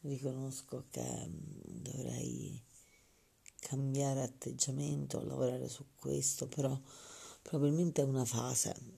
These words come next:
nella vita che sia una fase transitoria, però non devo prenderla sotto ban-, gamba perché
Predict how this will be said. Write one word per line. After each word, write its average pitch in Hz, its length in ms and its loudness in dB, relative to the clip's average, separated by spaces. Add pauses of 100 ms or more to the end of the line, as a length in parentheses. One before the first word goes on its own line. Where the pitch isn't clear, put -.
(140)
nella - 280 -2
vita - 280 -2
che - 120 -2
sia - 380 4 (920)
una 127 220 0
fase 127 320 2
transitoria, 127 920 0 (760)
però 147 600 4
non 131 220 2
devo 135 240 8
prenderla 127 400 2
sotto 135 280 -2
ban-, 160 360 0 (440)
gamba 160 460 4
perché 113 640 -2